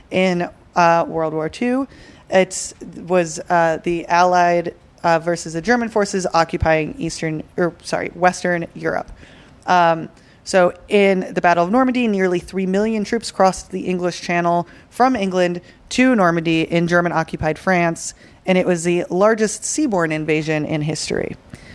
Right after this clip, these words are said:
Uh, so that, for those of you who really didn't pay attention in history class,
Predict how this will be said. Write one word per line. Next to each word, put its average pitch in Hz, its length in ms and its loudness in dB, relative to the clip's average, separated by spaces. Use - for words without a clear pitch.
Uh, 165 440 2
so 190 280 -2
that, 190 460 -2
for 180 200 2
those 165 300 0
of 165 100 -4
you 156 220 -2
who 165 200 -2
really 175 440 4
didn't 135 220 -4
pay 143 140 2
attention 139 360 0
in 131 120 -2
history 147 320 -2
class, - 420 -2